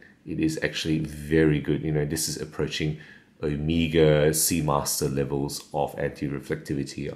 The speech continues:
I think. Okay, so that's the case.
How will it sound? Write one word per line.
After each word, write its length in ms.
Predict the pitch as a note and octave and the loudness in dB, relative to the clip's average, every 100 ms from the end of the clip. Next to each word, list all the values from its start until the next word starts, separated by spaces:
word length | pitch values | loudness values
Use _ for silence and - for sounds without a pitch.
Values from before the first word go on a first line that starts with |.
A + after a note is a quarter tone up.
| D2+ | -12
I 40 | |
think. 440 | D#2 - D#2 D2+ - - - - - - _ _ _ _ _ _ _ | -14 -12 -12 -14 -18 -20 -20 -20 -20 -20 _ _ _ _ _ _ _
Okay, 380 | B2 G3 C4 - - | 2 4 4 0 -6
so 320 | - D3+ F#2 | 6 10 10
that's 460 | - C3+ - - - | 8 4 6 2 2
the 120 | F#2 | 0
case. 420 | - F#2 - - | 4 4 4 -2